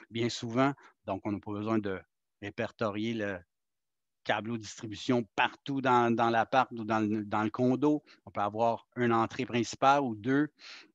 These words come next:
qui vont faire en sorte que je vais avoir un routeur dans, dans un, puis l'autre, ça peut être, euh, pour, euh,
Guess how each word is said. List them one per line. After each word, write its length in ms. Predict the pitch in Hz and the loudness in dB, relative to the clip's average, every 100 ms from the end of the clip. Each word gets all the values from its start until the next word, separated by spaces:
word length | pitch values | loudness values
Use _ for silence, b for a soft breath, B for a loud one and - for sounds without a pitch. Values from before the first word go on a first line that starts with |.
| - | -18
qui 140 | - | -8
vont 180 | 110 113 | -4 -2
faire 240 | - 127 | 2 4
en 140 | 120 110 | 4 2
sorte 340 | - 139 - | 4 2 2
que 300 | - 123 123 - b b | 0 2 2 -2 b b
je 80 | 107 | -4
vais 40 | |
avoir 240 | 107 104 120 | -2 2 2
un 120 | 117 | 2
routeur 440 | 101 107 123 127 | 0 -2 2 4
dans, 300 | 120 110 104 | 4 0 0
dans 280 | 104 107 107 | -2 -2 0
un, 100 | 131 | 0
puis 180 | 127 - | 0 -2
l'autre, 220 | 110 117 | -4 -4
ça 100 | - | -6
peut 140 | 95 98 | -8 -8
être, 220 | 95 - | -8 -10
euh, 280 | 92 87 85 82 B B B - | -12 -12 -14 -18 B B B -18
pour, 360 | - 95 87 87 | -16 -14 -14 -12
euh, 220 | 87 | -10